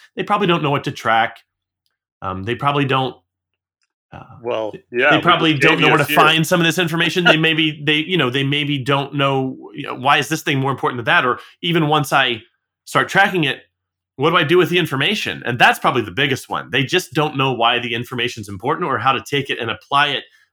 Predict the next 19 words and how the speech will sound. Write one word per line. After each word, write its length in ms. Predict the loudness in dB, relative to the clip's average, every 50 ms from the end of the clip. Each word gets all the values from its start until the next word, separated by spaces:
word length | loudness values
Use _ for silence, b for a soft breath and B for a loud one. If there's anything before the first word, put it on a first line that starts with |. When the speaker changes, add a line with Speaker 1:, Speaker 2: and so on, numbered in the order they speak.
| _
Speaker 1:
or, 220 | -6 -6 -6 -6 -6 -8 -6 -4 -4
and, 300 | -4 -4 -4 -6 -10 -12 _ _
and 320 | -6 -6 -6 -6 -8 -12 _ _ _ _ 0
know 120 | 2 2
what 200 | 2 0 0 -2
decisions 480 | -6 -2 0 0 2 2 0 -2 -4 -6
to 100 | -6 -4
make 260 | -2 -2 -4 -4 -4 0
as 220 | 0 0 0 0
a 60 | -4 -6
result 460 | -6 -6 -6 -4 -2 -2 -2 -4 -4 -8
of 140 | -8 -6 -4
the 80 | -6
numbers 440 | -4 -4 -4 -4 -4 -4 -6 -6 -6 -10
that 120 | -12 -8
they're 140 | -6 -8 -8
seeing. 500 | -8 -6 -4 -2 -2 -2 -2 -6 -8 -10 _ b b b b _
And 80 | -14
again, 400 | -8 -4 -2 0 2 0 0 -2